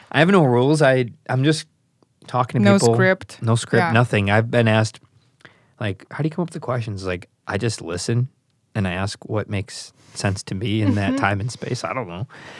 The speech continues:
Speaker 1: I have had s-, I have a, I asked a person, I was like, "Oh, you should come on the podcast. You'd be a really cool person to talk to." And he was just like, "You guys sent me the questions before." I was like, "I don't, I don't have any."
Speaker 2: I don't
Speaker 1: No.
Speaker 2: do that.
Speaker 1: No, I just, just spew out <laughs> information.
Speaker 2: Right.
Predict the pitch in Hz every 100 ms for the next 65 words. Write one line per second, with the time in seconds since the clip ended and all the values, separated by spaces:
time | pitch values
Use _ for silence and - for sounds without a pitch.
0 | - - - 110 107 104 - 120 123 117
1 | - _ - 110 101 - - 98 95 110
2 | 98 117 156 135 - - 135 120 135 139
3 | - 95 - 117 104 104 95 98 95 104
4 | 98 - 98 107 151 - - _ _ _
5 | - - 104 90 95 - 95 98 90 -
6 | 92 - 92 90 90 - 92 85 98 90
7 | 131 127 - _ _ _ _ _ _ _
8 | - 117 - - - 107 120 - 110 107
9 | 113 - 233 226 220 180 196 196 202 208
10 | - _ 220 - 139 107 143 - _ _
11 | _ _ - - - - - 104 104 98
12 | - - 95 127 - - 113 226 220 196